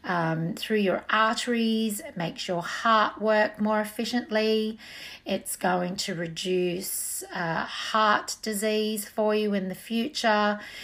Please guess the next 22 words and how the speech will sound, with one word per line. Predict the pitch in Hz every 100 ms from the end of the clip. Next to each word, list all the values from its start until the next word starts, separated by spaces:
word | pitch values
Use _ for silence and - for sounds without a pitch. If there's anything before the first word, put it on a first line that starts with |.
| - -
It | 202 -
makes | 180 156 - -
you | 165
healthier. | - 254 247 262 247 240 240
It | 233 185 196
keeps | - 180 -
your | 170
weight | 160 180 233 - -
down. | 214 202 202 202 202 202 -
And | - 185 180 180 180 - - - - - - - _ -
what | 170
else | 165 160 -
can | -
I | 165
say | 151 - 160
about | 156 156 156
exercise? | 156 - - - 175 156 - - - - - - _
It | 185
is | 170 160
definitely | - 214 208 220 202 - 185 185 185 185 185 175 _ _ _ _ _ _ _
a | - -
plus | 233 240 247 - -